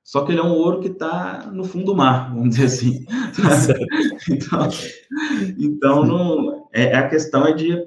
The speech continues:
Speaker 1: a, a galera precisa ver. E pra ver é atenção. Atenção. Então, tem várias formas. Essa que eu te falei do, do título é uma,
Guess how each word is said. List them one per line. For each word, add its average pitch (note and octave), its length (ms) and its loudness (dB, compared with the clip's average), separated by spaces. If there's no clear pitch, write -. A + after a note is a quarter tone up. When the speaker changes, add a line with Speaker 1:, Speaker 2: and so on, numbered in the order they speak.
Speaker 1:
a, B2+ 200 -12
a A2+ 80 -10
galera B2 180 4
precisa D3+ 300 -2
ver. A#2 300 2
E A2 80 -12
pra D3+ 240 -2
ver D3+ 520 2
é C3+ 100 -4
atenção. D3 720 -4
Atenção. B2 480 -8
Então, G#2 400 -4
tem A2+ 160 0
várias C3 320 4
formas. D3 640 2
Essa C#3 240 2
que C#3+ 80 0
eu C3+ 60 0
te C3+ 60 -4
falei B2+ 220 2
do, A#2+ 160 2
do A2+ 180 -2
título - 380 -2
é B2+ 60 4
uma, D#3 420 -2